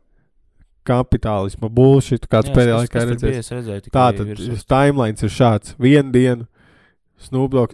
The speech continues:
Speaker 1: Instagramā ieliek, ķipā, e, bildi, kur viņš ir tāds domīgs, un tur aptuveni teiks, ir kā,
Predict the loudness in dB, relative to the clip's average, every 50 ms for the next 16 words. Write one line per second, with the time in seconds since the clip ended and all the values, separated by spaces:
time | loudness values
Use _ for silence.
0 | -8 -8 -8 -8 -8 -8 -8 -6 -4 -4 -2 -4 -4 -4 -6 -6 -6 -8 -10 -10
1 | -8 -6 -4 -4 -4 -4 -4 -6 -6 -8 -10 -12 -12 -10 -8 -8 -6 -6 -4 -4
2 | -6 -6 -8 -10 -14 _ _ -20 -18 -12 -10 -6 -6 -4 -4 -4 -4 -4 -4 -4
3 | -6 -6 -6 -4 -4 -4 -6 -6 -8 -12 -14 -16 _ _ _ _ _ _ _ -14
4 | -10 -10 -10 -10 -10 -12 -12 -10 -10 -10 -12 -12 -16 -14 -10 -6 -4 -2 -2 -2
5 | -2 -4 -6 -6 -8 -12 -18 -20 -18 -18 -18 -16 -12 -10 -8 -8 -8 -10 -12 -12
6 | -12 -12 -12 -12 -12 -12 -12 -14 -16 -18 -14 -12 -12 -12